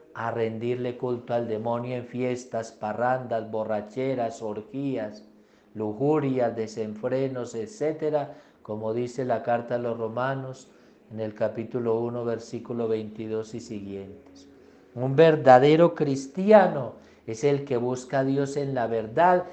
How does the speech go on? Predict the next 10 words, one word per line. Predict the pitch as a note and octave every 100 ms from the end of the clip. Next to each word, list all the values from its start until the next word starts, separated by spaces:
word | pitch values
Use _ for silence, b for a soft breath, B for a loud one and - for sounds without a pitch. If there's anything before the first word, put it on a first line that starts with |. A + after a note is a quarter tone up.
| B
y | C3+
una | C#3 C#3+ D#3+ D#3+
conversión | E3 D#3 D3 C#3+ C3+ C3+ D#3+ D#3+ D#3
seria, | - - G3 F#3 E3+ D3+ C3+ A#2 - B B
firme | - E3 E3+ E3+ E3+
y |
valiente | D#3 C#3 C#3+ G3 A3+ G#3+ G3+
en | F3
los | D#3 C#3
sacramentos | - B2 - A#2+ B2 D#3+ F3 D#3+ - D3 C#3